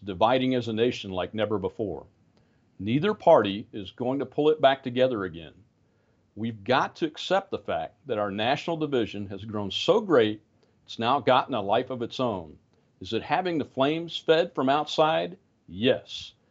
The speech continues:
Is the news media fanning the flames? Yes. Are outside agitators pushing this division for their own agenda? Yes.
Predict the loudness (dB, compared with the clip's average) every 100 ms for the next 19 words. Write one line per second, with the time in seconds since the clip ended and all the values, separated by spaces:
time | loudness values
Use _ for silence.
0 | _ -18 -6 -4 2 4 4 2 -2 -2
1 | 2 2 2 -2 -2 -2 -4 -2 0 0
2 | -2 -6 -12 _ 2 4 4 -2 -12 -14
3 | _ _ -2 2 4 2 4 6 6 4
4 | 2 -4 -2 -2 -2 -6 -6 -4 -2 -4
5 | -4 -8 -8 -4 -2 -2 -6 -6 -2 0
6 | 2 0 0 -2 -4 -10 _ _ 2 4
7 | 2 -4 -10